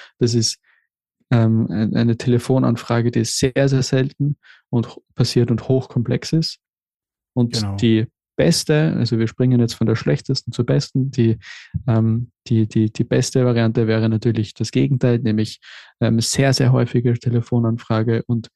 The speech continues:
Speaker 1: nicht komplex, sprich leicht zu automatisieren. Und dann gibt
Speaker 2: Genau.
Speaker 1: es noch dazwischen zwei, ähm, Möglichkeiten,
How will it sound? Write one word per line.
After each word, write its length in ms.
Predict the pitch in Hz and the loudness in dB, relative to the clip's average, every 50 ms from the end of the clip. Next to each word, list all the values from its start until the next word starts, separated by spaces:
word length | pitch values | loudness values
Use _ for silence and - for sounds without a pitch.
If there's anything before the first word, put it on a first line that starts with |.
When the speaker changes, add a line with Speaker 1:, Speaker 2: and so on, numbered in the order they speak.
| _ _ _ | _ _ _
Speaker 1:
nicht 360 | - 113 113 127 123 - - | -2 2 2 2 2 0 -4
komplex, 520 | - - 110 - 113 117 - - - - - | -4 -4 0 0 0 0 0 -2 -6 -10 -12
sprich 320 | - - - 120 107 - - | -14 -6 -4 -4 -4 -2 -2
leicht 300 | 110 110 110 107 - - | 0 0 0 -2 -2 -2
zu 80 | - | -2
automatisieren. 760 | 110 107 - - 117 - - - - 123 - 160 165 170 170 165 - - - - - _ _ | -2 -2 -2 -2 -2 -2 -2 -2 -6 -4 0 2 2 2 2 0 -4 -12 -18 -20 -20 _ _
Und 120 | 123 120 - | -2 -2 -2
dann 80 | 117 | 0
gibt 140 | 104 123 107 | 0 -2 -2
Speaker 2:
Genau. 80 | 98 120 | 0 -2
Speaker 1:
es 220 | 113 - - - _ | -2 -2 -6 -8 _
noch 200 | - 123 113 - - _ _ _ _ - | -4 -4 -4 -4 -6 _ _ _ _ -4
dazwischen 680 | 120 113 - - - 131 135 - - - 135 131 127 - _ _ _ _ _ _ | -2 -2 -2 0 0 0 0 0 0 0 0 0 0 -2 _ _ _ _ _ _
zwei, 440 | - - - 120 113 113 117 117 - - - - - - - - - _ | -8 -4 -2 0 2 2 0 0 -2 -6 -12 -12 -16 -20 -20 -20 -18 _
ähm, 420 | - 120 117 110 110 113 113 107 - - | -4 -2 0 0 0 0 -2 -2 -2 0
Möglichkeiten, 840 | 113 110 - 113 - - 120 110 110 - - 110 110 110 113 107 | 0 0 0 -2 -2 -2 0 0 0 0 -2 -2 -2 0 -2 -4